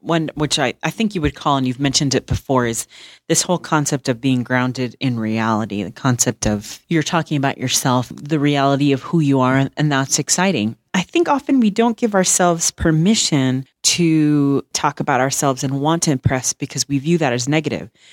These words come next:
What strikes me is in these instances that we're describing, when you want to impress, maybe a job interview, a promotion, you want to stand out in the workplace, it's okay.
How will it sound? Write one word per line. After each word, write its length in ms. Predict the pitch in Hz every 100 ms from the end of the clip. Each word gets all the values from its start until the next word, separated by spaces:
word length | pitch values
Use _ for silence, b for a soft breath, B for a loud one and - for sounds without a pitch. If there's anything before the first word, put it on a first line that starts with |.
| B -
What 180 | 208 202
strikes 360 | 294 339 -
me 180 | 196 165
is 220 | 151 - _ _ _ _
in 180 | 196 202
these 200 | 220 214
instances 520 | - 254 - 208 160 147
that 160 | 143
we're 100 | 151
describing, 880 | 143 - - 202 247 208 131 127 135
when 140 | 139
you 100 | 135
want 160 | 131 127
to 60 |
impress, 400 | 127 - 127 123
maybe 200 | 139 123
a 40 | 127
job 340 | 131 117 113
interview, 380 | 120 117 120 123
a 40 |
promotion, 560 | 117 139 131 123 - 147
you 120 | 135
want 140 | 127 120
to 40 |
stand 320 | - 135 117
out 100 | 117
in 60 | 123
the 60 |
workplace, 420 | 120 123 - 120 - b b b -
it's 240 | 208 - 196
okay. 580 | 202 - 185 151 -